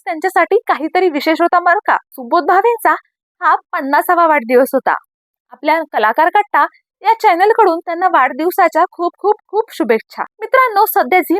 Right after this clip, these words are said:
मराठी वाहिनीवरील प्रचंड गाजत असलेली मालिका लक्ष्मी निवास या मालिकेतील जयंत म्हणजेच अभिनेता मेघन जाधवचे मालिकेतील जान्हवीनेच केळवण केलं. त्यांचे केळवणाचे फोटो समोर आले आहेत.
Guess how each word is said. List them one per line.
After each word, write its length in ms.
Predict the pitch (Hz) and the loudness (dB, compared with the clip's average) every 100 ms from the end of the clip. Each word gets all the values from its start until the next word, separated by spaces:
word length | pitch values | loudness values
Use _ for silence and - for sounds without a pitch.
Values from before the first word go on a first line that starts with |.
| 415 | 0
मराठी 280 | 392 392 | 0 2
वाहिनीवरील 640 | 403 269 233 339 349 277 240 | 2 0 -2 -2 0 0 -2
प्रचंड 480 | - 262 403 440 466 494 | -4 -6 -4 -2 0 2
गाजत 340 | 403 285 349 | 2 0 -2
असलेली 360 | 370 370 392 370 | -2 -2 -2 0
मालिका 420 | 392 349 339 - 262 - _ _ | 0 0 0 0 -2 -4 _ _
लक्ष्मी 400 | 320 453 - 554 | -4 -4 0 2
निवास 380 | 480 277 196 - _ _ _ _ _ 392 | 4 2 -2 -8 _ _ _ _ _ -2
या 140 | 453 | 0
मालिकेतील 600 | 453 359 403 427 359 359 349 | 2 0 0 0 2 0 2
जयंत 380 | 269 269 403 - 262 - _ _ | 2 2 2 -2 -8 -8 _ _
म्हणजेच 340 | 415 427 381 381 - | -10 -2 0 0 -4
अभिनेता 460 | 285 349 403 381 370 359 | -12 -8 -4 0 0 0
मेघन 380 | 269 214 320 | -4 -2 -2
जाधवचे 580 | 320 220 196 311 359 254 240 _ _ | 0 -2 0 0 2 0 0 _ _
मालिकेतील 600 | 381 427 466 466 466 415 | 0 2 2 2 2 2
जान्हवीनेच 640 | 330 294 330 392 330 285 - _ | 2 0 0 0 0 0 -2 _
केळवण 320 | 302 240 240 | -6 -2 -2
केलं. 220 | 226 220 - _ _ _ _ - | -2 -2 -4 _ _ _ _ -8
त्यांचे 300 | 226 226 269 | -6 -2 -2
केळवणाचे 560 | 294 254 233 254 302 330 | 2 2 2 0 -2 0
फोटो 320 | 370 370 285 | 0 2 0
समोर 320 | - 349 339 | 0 0 2
आले 200 | 294 220 | 2 0
आहेत. 180 | 196 208 | -4 -6